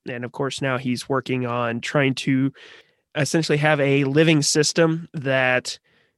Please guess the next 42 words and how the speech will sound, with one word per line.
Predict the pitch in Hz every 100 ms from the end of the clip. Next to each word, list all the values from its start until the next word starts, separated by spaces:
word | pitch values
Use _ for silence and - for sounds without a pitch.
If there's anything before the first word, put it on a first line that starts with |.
| _ -
you | 143
know, | 131
he | 135
could | 139 -
plant | 143 131 127
into. | 202 - - - _ _ -
And | 131
so | 143
now | 139 135
we're, | 139 135 131
he's | 139 131
looking | 139 135 131
at | 123
some | - 139
of |
the | 123
different | 127 127 127
things, | 135 131 117
you | 127
know, | 120
where | 123 120
he's | 127 117 -
trying | - 123 113
to |
do | 113 120
some | - 120
strip | - 175
tillage | - 165 151 151
in | 147 156 160
these, | 147 139 - - _ -
in | 151
these | 143 135
rows | 139 135
and | 123
plant | - 120 123
into | 151 139
that, | 139 131
leaving | 131 123 127
his | 120
cover | - 131 113
crop | - 117 -
there, | 165 165 156